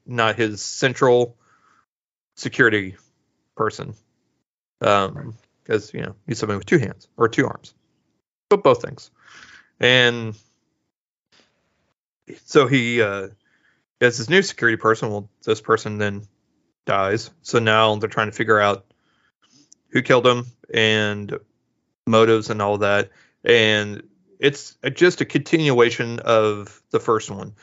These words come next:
There's, you know, it's a decent mystery, decent plot. It doesn't,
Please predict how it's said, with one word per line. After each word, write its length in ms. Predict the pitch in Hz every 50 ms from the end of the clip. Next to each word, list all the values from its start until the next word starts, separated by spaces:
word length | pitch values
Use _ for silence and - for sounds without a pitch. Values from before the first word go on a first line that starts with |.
| _ _ _ _ _ _
There's, 600 | - 117 110 107 107 107 104 101 101 - - - _ _ _ _ _ _ _ _ _ _ _ _ _ _ _ _ _ -
you 80 | 135
know, 80 | 120 120
it's 160 | 113 - -
a 60 | 117 - _ _ _ _
decent 320 | - 135 135 131 165 151 -
mystery, 320 | 131 135 - - 139 131
decent 340 | 123 123 117 113 - - -
plot. 400 | - - 120 120 117 117 117 - -
It 140 | 123 110 104
doesn't, 540 | 120 123 120 143 135 127 120 117 - _